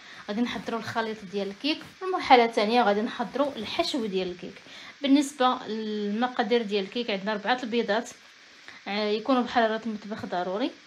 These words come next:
عندنا كاس ديال عنبة ديال السكر سنيدة، كيس من سكر فاني، مية وعشرين غرام ديال الزبدة تكون بحرارة المطبخ، عندي ربع كاس ديال الزيت،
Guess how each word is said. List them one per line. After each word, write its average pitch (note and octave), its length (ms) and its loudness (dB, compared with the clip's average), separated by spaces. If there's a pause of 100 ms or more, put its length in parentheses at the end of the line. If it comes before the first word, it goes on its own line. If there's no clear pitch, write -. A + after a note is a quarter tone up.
(160)
عندنا G#3+ 320 -2
كاس A#3+ 200 0
ديال G#3+ 240 -2
عنبة G#3+ 220 0
ديال G#3 160 0
السكر G#3 340 -6
سنيدة، G#3+ 540 0 (600)
كيس C4+ 260 2
من A3+ 120 -2
سكر G#3 340 -2
فاني، F#3+ 360 -2 (460)
مية B3 140 6
وعشرين A#3 400 0
غرام A3+ 240 2
ديال A3 160 0
الزبدة G#3 320 -4
تكون A#3+ 240 -4
بحرارة A#3 500 0
المطبخ، G3+ 360 0 (520)
عندي A#3 340 2
ربع G#3 220 0
كاس A#3 300 -2
ديال G3 220 -2
الزيت، F#3+ 380 -10